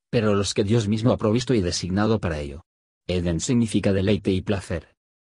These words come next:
Donde quiera que fuese, tenía todas las comodidades deseables,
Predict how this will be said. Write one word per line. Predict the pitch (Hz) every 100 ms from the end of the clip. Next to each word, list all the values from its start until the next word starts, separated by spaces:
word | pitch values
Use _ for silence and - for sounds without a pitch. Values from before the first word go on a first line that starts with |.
| _
Donde | 90 90 80
quiera | 78 104 107
que | -
fuese, | - 117 - 76 - _
tenía | - 95 113 113
todas | 110 113 113
las | 104 -
comodidades | 98 92 92 104 120 113
deseables, | 104 - 82 73 69 - -